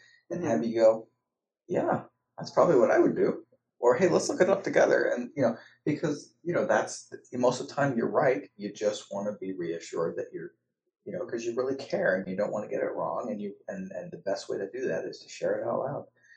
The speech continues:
Speaker 2: Mm-hmm.
Speaker 1: Uh, you know, and, and we've been, we're fortunate, we're growing. We've got another chiropractor coming in here shortly. We have, uh, a pediatric nurse practitioner that's just about to start.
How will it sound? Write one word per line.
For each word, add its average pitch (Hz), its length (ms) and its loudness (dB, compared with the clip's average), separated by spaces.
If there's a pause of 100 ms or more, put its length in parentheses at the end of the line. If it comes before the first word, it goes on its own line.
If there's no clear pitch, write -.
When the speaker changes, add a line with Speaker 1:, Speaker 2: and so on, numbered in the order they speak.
(280)
Speaker 2:
Mm-hmm. - 600 -12
Speaker 1:
Uh, 98 140 2
you 127 120 -2
know, 113 100 0
and, 117 180 0
and 135 140 -2
we've 139 160 -2
been, 117 260 -8 (300)
we're 127 120 0
fortunate, 110 500 2
we're 113 100 -6
growing. 87 420 2
We've 95 160 -10
got 85 240 -6 (460)
another 87 440 -4
chiropractor - 440 -2 (440)
coming 92 220 -8
in 87 240 -6
here 87 160 -10
shortly. 82 600 -6
We 85 200 -10
have, 85 320 -8 (140)
uh, - 60 -8
a 82 520 -10 (100)
pediatric 95 400 -2
nurse 98 140 -8
practitioner - 560 -12
that's 90 160 -20
just - 160 -18
about - 240 -6
to - 80 -20
start. - 480 -4